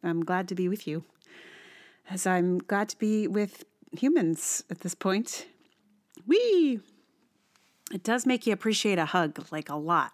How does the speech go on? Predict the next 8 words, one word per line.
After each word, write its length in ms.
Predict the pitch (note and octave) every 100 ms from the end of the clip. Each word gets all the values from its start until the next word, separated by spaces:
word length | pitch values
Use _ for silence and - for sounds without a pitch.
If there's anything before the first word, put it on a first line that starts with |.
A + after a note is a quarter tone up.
| -
right? 320 | D#3+ A3 B3+ _
Like, 280 | D#3+ D3 -
woo. 260 | C#4 D#4+ - - - - - - - -
I, 260 | F#3 F#3+ -
I 100 | F3
am, 360 | F3+ F3 E3+ -
I 80 | E3
am 520 | E3 E3+ E3 E3 E3+